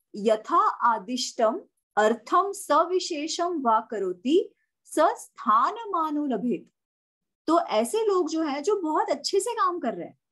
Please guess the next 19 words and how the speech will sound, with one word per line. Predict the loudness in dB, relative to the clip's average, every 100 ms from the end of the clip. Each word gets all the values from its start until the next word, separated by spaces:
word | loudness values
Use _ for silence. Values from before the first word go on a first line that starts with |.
| _ _ -20 -20 _ -4
राजा | 0 0 -2 -2
और | 0 2 2 0 -2
राज्य | -4 -2 -2 -6 -10 -10
के, | -14 -12 -6 -2 2 2 2
अ, | -4 0
अ, | 2 2 0 -6 -10 -8 -6 -8
के | -2 0
का | 2 2 2
जो, | 0 -4 -2 -4 -6 -6 -6 _ 0
अ, | 0
का, | 2 2 2 0 -10 -12 _ -2
राजा | 2 4 4 2 2
और | 2
राज्य | 2 2 0 -8
का, | 0 2 2
का | -2 0 2 2 0
की | -2
समृद्धि | 0 -2 -2 2 6 6
हो, | 4 0 -2